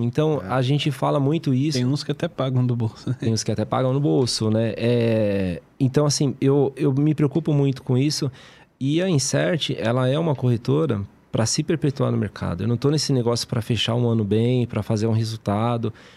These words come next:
Speaker 1: A gente tem muita preocupação. Às vezes entram companhias novas no mercado e eles nos procuram pra dar protocolo, umas condições comerciais legais. E a gente, por estratégia de negócio, a gente não faz com essas companhias.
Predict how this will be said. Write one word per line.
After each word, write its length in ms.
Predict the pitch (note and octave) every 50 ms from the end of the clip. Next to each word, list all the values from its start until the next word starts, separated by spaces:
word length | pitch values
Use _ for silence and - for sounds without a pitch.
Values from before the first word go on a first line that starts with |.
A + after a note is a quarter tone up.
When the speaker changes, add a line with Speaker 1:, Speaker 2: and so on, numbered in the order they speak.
| - -
Speaker 1:
A 40 | A2
gente 140 | B2 A#2+ -
tem 80 | C3+
muita 180 | B2+ C3+ C3 C3+
preocupação. 520 | C3+ C#3+ C#3 C#3+ - B2+ A#2 - D3 C3
Às 140 | B2 C3 B2
vezes 180 | C3+ C#3+ B2+ B2+
entram 300 | D#3 E3+ F3 - D#3+ C#3+
companhias 500 | - C#3 C3 C3 B2+ B2+ B2+ B2 A#2 G#2+
novas 420 | A2+ A#2 B2+ C#3+ C#3 B2 A2+ G#2
no 60 | A2+
mercado 400 | A2 G#2+ G2 - - B2 C3 B2
e 40 | A#2+
eles 140 | B2 A#2 A#2
nos 140 | B2+ C3 C3
procuram 800 | - B2+ A#2+ - - C3 C#3 D#3 D#3+ C#3+ B2+ G#2 G#2 G2+ G2+ - -
pra 160 | - B2 B2
dar 120 | A#2+ B2 A#2+
protocolo, 640 | - A#2+ A2 A2 - - C3+ C#3 D3 D3 C#3 B2
umas 160 | A#2 A#2 A2 -
condições 360 | - B2+ A#2 - - A#2+ -
comerciais 440 | - B2 A#2 A2 - - A2+ A2+ G#2+
legais. 440 | A2 A#2 A2+ A#2 B2 C3 C3+ - - - - - - - - -
E 60 | D3
a 40 | C#3
gente, 180 | C3+ D#3 B2+
por 120 | - E3 D#3+
estratégia 540 | D#3+ - E3+ D#3+ C#3+ - D#3+ E3+ E3+ E3
de 100 | D#3 D3+
negócio, 380 | D3+ C3+ C3 C#3 D3+ D#3+ D3 -
a 40 | D3
gente 280 | C3+ D#3 D3 - -
não 120 | E3 F3+ F#3+
faz 400 | - - - D#3 D#3 E3+ E3+ E3
com 100 | - F3+
essas 220 | E3+ D#3 - D#3 -
companhias. 720 | - - E3 D3+ E3+ E3 D3+ C3 A#2 A2+ - - -